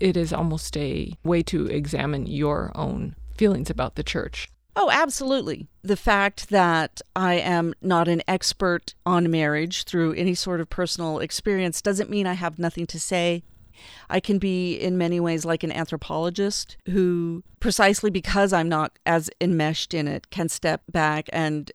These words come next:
Speaker 2: help people tease out insights about their own experience.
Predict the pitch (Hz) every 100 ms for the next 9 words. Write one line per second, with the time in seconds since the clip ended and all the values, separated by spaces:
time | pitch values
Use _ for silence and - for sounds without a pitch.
0 | - 165 165 165 - - 185 - 170 165
1 | 156 - - 233 208 202 175 160 - -
2 | 180 - 151 151 170 165 160 160 - 156
3 | 147 - - 151 147 143 - -